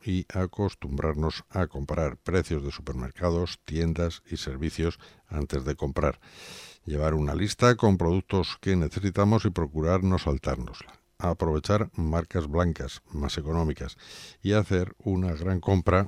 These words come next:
para sacarle el máximo partido a las ofertas de grandes descuentos en la segunda unidad.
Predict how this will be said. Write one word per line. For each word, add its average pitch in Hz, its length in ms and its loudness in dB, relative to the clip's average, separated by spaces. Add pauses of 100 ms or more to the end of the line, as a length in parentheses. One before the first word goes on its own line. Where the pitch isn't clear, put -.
(140)
para 87 340 0
sacarle 90 640 4 (140)
el 90 160 4
máximo 78 460 -2
partido 85 380 2
a 87 40 6
las 85 180 4
ofertas 78 400 -4
de 76 140 -2
grandes 69 420 -2
descuentos 69 760 -8 (100)
en 82 120 2
la 71 100 0
segunda 71 340 -2
unidad. 78 340 4